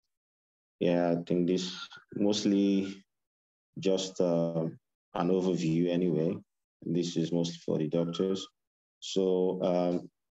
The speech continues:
in asystole, um, asystole, um, electrical defibrillation is not advised for asystole because, um, asystole is a non-shockable reading.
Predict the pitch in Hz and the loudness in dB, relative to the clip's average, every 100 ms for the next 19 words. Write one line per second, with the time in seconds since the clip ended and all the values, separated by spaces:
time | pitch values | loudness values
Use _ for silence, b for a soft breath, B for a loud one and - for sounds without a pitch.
0 | _ - 104 101 - 110 110 - 104 - | _ 0 0 0 0 0 0 -2 -4 0
1 | 98 95 95 95 - _ _ _ _ _ | 2 2 0 -2 -10 _ _ _ _ _
2 | _ - 87 87 85 85 85 85 95 - | _ -2 0 2 2 2 0 0 -2 -2
3 | 101 - 104 104 101 - 90 92 90 92 | -4 0 2 2 2 0 0 0 0 -2
4 | - 104 - 110 107 113 95 - 90 92 | 0 0 0 -2 0 0 0 -2 0 2
5 | 98 98 92 87 87 87 92 92 90 - | 2 0 0 0 0 0 0 0 -2 -8
6 | - _ - 90 87 87 90 90 92 92 | -14 _ -6 -4 -2 0 2 2 0 -6
7 | - - - 92 92 95 87 90 87 - | -12 -12 -4 0 2 0 0 -2 -2 0
8 | 98 131 - 85 85 90 87 - 85 85 | 0 0 -2 -2 0 0 0 0 0 2
9 | 92 87 90 87 95 87 85 82 85 92 | 0 -2 -4 -2 0 2 0 0 2 2
10 | 95 - 90 90 87 87 82 82 80 92 | 0 0 0 0 0 2 2 0 0 -2
11 | 117 | -4